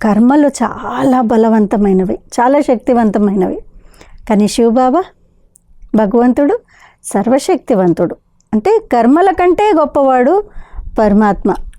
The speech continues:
ఆ, కర్మలు చాలా బలమైనటువంటివి, ఎందుకంటే కర్మల ఆధారంగా మన జీవితం తయారవుతుంది, మన భాగ్యము, మన భవిష్యత్తు తయారవుతుంది. కానీ శివబాబా భగవంతుడు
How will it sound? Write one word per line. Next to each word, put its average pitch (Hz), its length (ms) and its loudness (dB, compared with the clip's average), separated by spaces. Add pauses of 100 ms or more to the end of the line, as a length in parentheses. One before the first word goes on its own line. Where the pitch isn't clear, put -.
ఆ, 202 140 0
కర్మలు 339 520 2
చాలా 269 320 2
బలమైనటువంటివి, 202 1200 0
ఎందుకంటే 240 640 0 (360)
కర్మల 254 340 2
ఆధారంగా 359 680 2
మన 339 220 4
జీవితం 226 540 0
తయారవుతుంది, 202 680 0
మన 196 200 2
భాగ్యము, 208 720 0
మన 196 200 2
భవిష్యత్తు 220 640 0
తయారవుతుంది. 190 840 0 (600)
కానీ 226 460 2 (760)
శివబాబా 254 680 0 (340)
భగవంతుడు 233 840 0